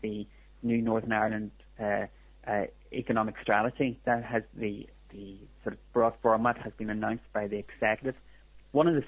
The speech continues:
five key strategic priorities is stimulating innovation, R and D, and creativity. So within this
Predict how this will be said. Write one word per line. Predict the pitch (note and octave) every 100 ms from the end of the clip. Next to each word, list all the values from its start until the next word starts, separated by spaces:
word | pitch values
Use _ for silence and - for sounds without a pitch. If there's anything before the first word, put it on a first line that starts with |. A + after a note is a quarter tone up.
| -
five | A#2+ A#2+ B2 B2 - - - - _ -
key | C3+ A#2+ A#2+ A#2+
strategic | - A2 A#2+ A2 -
priorities | - G#2+ G#2 G#2+ A#2 A#2 - - - - - -
is | A2 G#2+ - -
stimulating | C3 B2+ A#2+ A#2 A2+ A2 -
innovation, | B2+ B2+ A#2 A2 G2+ A2+ A2 - - - -
R | A2+
and | A2 A2+
D, | G#2 G#2+ G#2 -
and | A#2 -
creativity. | - G#2+ - - - - - - - - - -
So | C3
within | A#2+ C3+ D#3+ F#3+ D3 B2+
this | C3+